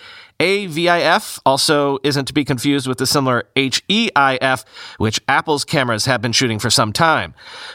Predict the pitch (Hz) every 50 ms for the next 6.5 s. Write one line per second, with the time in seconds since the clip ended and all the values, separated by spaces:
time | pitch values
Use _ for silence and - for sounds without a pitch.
0 | - _ - 101 98 107 104 - 127 117 113 113 107 107 107 117 110 110 - -
1 | 123 113 - 135 120 107 131 151 170 196 214 214 185 - 202 196 196 190 175 175
2 | 175 - - 156 170 180 160 175 170 165 165 165 165 - 143 143 156 160 143 156
3 | - - - 165 185 202 - _ - 180 185 190 165 - - 185 185 180 185 185
4 | - - 185 175 180 170 - 185 175 175 - 165 170 165 - - 170 160 156 156
5 | 160 156 - 160 143 - - 180 180 180 185 147 156 160 - - 151 147 - -
6 | 151 139 - - - 202 190 156 -